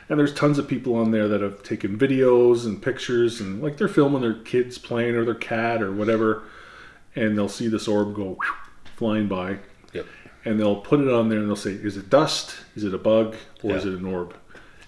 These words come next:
Speaker 1: And I mean, every day there's, like, five or six different videos of these
Speaker 2: Mm-hmm.
Speaker 1: things. And a lot of, you know, you get a lot of people on there that troll and they're like, "Oh, it's just dust and you're an idiot." It's like, well,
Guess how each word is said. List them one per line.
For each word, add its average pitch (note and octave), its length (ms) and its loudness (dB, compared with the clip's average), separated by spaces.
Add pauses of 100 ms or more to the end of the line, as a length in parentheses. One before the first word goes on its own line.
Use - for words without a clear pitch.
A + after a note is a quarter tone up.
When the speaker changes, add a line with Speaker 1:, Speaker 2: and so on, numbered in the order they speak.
Speaker 1:
And F#2+ 460 -8
I A2+ 60 -4
mean, G2+ 360 -2
every B2 280 0
day A2 180 2
there's, F#2+ 220 -4
like, F2+ 140 -10
five F#2 360 -6
or F2+ 60 -6
six - 340 -10
different F2 320 -8 (160)
videos G2 480 -4
of - 80 -8
these G2+ 220 -6
Speaker 2:
Mm-hmm. G#2 100 -4
Speaker 1:
things. - 300 -14 (500)
And E3+ 100 0
a F#3+ 60 4
lot F#3 180 8
of, D#3+ 160 6
you F3 100 6
know, D#3 40 8
you D3 120 8
get E3 100 10
a D#3 40 8
lot C3 140 6
of A#2+ 80 -2
people A#2 240 -6
on A2 140 -2
there G#2 320 -6 (220)
that - 200 -6
troll G#2 480 0
and G#2 100 0
they're G#2+ 120 0
like, G#2 160 -2
"Oh, D#3+ 240 0
it's C#3+ 160 -2
just - 240 -2
dust B2+ 400 0
and A2+ 120 2
you're A#2 180 2
an A#2 60 0
idiot." A2+ 300 2
It's - 140 -10
like, C3 80 0
well, C#3 260 -2